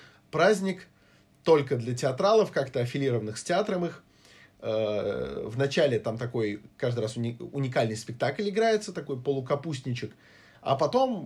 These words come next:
больш-, ну, и до, и после, на самом деле, там большая попойка. Все очень весело. И я по дороге туда, из Щуки, м,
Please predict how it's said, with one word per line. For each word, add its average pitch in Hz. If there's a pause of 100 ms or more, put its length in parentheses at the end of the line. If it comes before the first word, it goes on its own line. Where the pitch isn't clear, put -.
больш-, 139
ну, 123
и -
до, 120
и -
после, 240
на 170
самом 151
деле, 139
там 170
большая 131
попойка. 185 (920)
Все -
очень 139
весело. 120 (440)
И -
я 254
по 254
дороге 160 (180)
туда, 196 (440)
из 139
Щуки, 120 (380)
м, 113